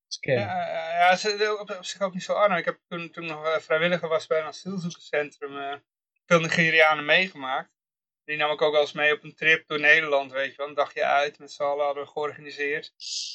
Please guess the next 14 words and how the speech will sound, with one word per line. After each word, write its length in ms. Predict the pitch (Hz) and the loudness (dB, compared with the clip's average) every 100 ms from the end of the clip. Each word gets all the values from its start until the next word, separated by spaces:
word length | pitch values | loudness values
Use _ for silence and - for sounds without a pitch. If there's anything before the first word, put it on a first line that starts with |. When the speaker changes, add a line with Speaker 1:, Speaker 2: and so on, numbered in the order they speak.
| - _ | -16 _
Speaker 2:
Zijn 160 | 170 | 2
we 60 | 165 | 2
naar 100 | 160 | 0
Zandvoort 520 | - 180 185 - 170 | 2 2 2 -4 -6
gegaan 460 | - - 147 151 156 | -8 0 4 4 2
en 120 | 156 | -6
dan 80 | 156 | 0
hadden 260 | 156 151 | 2 2
ze 80 | 151 | -2
zo-, 280 | 156 143 - _ | -14 -16 -20 _
zoiets 300 | - 151 147 | -16 -14 -14
van, 120 | - 143 | -16 -18
eh, 260 | 143 143 | -16 -14
de, 100 | 147 | -14